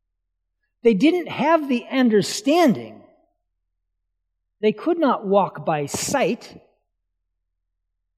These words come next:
They must walk by faith,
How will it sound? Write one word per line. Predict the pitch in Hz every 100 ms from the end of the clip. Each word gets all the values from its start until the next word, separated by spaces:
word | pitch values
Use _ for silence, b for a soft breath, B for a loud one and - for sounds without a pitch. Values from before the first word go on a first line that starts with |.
| _ _ _ _
They | 165
must | 175 233 233 - - _ _ _
walk | 165 202 196 - 170
by | 170 160
faith, | - - 233 147 143